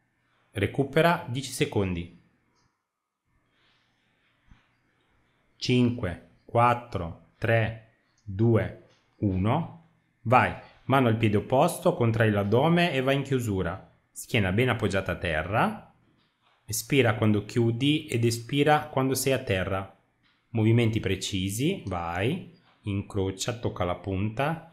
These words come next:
incrocia, tocca la punta, vai, vai, dieci secondi, concilia il movimento, mantieni il ritmo,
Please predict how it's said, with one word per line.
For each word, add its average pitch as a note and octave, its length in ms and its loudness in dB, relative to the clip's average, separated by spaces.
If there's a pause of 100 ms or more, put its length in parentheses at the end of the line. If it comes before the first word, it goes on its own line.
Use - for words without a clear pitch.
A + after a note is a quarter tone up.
(100)
incrocia, A#2+ 580 -4
tocca A#2+ 260 -4
la A#2+ 120 2
punta, F#2 640 -4 (480)
vai, F#2 800 -2 (1500)
vai, F#2+ 500 0
dieci A2+ 260 -2
secondi, A#2 960 -2 (1120)
concilia A2+ 480 2
il G2 80 0
movimento, A2+ 920 0 (640)
mantieni B2 420 0
il F#2+ 80 0
ritmo, F2 800 -4